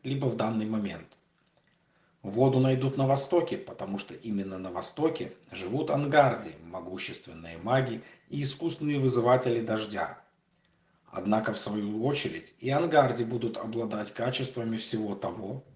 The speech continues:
что находится на Востоке. Точно так же воду обнаружат и на юге, потому что с юга прибыли обладающие великой магической силой белые.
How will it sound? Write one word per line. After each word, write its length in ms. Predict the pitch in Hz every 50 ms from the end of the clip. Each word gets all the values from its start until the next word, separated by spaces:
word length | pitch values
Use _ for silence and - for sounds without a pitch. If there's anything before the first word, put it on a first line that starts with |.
| _ _
что 220 | - - - 131 123
находится 580 | 123 117 - - 110 101 98 98 - - 107
на 100 | 107 104
Востоке. 600 | 104 110 110 - - - 123 107 - - - - - - _ _ _ _ _ _ _ _ _ _ _ _ _ _ _ _ _ _ _ _ _ _ _
Точно 360 | - 120 113 - - 127 117
так 280 | 117 - 120 135 135 135
же 160 | - 135 139
воду 340 | 131 131 139 143 135 143 139
обнаружат 600 | 139 135 139 143 143 147 143 143 143 139 - -
и 60 | - 135
на 120 | 131 135
юге, 480 | 139 156 180 196 185 143 - 107 - - _ _ _
потому 340 | 98 95 - 95 104 110 110
что 140 | - - 107
с 120 | - - 110
юга 280 | 110 107 104 120 117
прибыли 460 | 113 - 120 113 107 98 101 104 110
обладающие 880 | 110 - - 107 113 110 110 107 117 113 113 110 110 110 - - 110 107
великой 380 | 104 110 107 113 110 110 117 110
магической 680 | 110 110 110 104 110 110 110 - 107 - - 117 110 110
силой 400 | - - 127 120 120 120 113 113
белые. 540 | 117 139 135 123 110 - - - - -